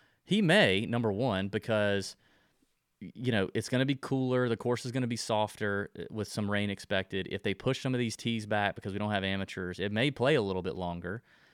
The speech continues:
And it doesn't matter. Like, he was spraying hybrids and fairway woods off the tee last week. So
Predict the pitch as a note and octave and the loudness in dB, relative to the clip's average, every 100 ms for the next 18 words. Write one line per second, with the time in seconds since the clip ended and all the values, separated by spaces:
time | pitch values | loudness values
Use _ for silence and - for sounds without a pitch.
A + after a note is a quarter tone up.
0 | _ - A#2 A#2 A2 - A#2 D#3+ E3+ A2+ | _ -2 2 2 2 -2 0 0 2 2
1 | D#3+ D#3+ A#2 G#2 F3+ - - - B2+ D3+ | 2 4 2 2 0 -2 -4 -2 2 2
2 | B2+ - B2 D3+ D3+ C3+ C#3 D#3 G#3+ D#3 | 0 0 0 2 0 0 0 2 4 4
3 | F2+ E2+ E2+ D#2+ E2+ - - - - F2 | 4 0 -2 -4 -6 -8 -10 -10 -6 -6
4 | E2 B1+ - - B2 G#2 | -6 -12 -10 -2 0 0